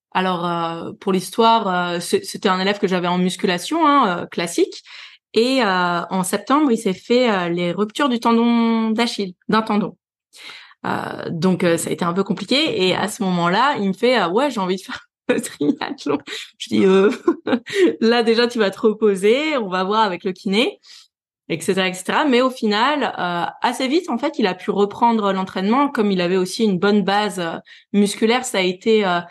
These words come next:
ça a été pas rapide, mais en tout cas, ça a bien été. Et il y a pas eu, euh,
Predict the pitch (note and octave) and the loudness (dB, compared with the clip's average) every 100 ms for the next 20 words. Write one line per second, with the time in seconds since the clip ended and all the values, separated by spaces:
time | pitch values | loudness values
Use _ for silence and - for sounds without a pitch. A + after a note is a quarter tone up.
0 | - - G3+ G3+ A3+ G#3 - _ _ G#3+ | -16 -2 0 0 -2 -6 -6 _ _ -4
1 | F#3 G3+ A3+ - E4+ C#4 F#3+ F#3+ F#3+ - | -2 -2 -4 0 2 2 2 0 -2 0
2 | C4 C#4 G3+ E3 E3 A3+ A#3+ A3 A3 A#3 | -4 -2 -2 -4 -2 2 2 2 2 0
3 | C#4 - F#3+ F3+ E3+ - A#3 A3+ A#3 B3 | 0 -2 0 0 -2 -2 0 0 -2 -2
4 | A#3 F#3 | -2 0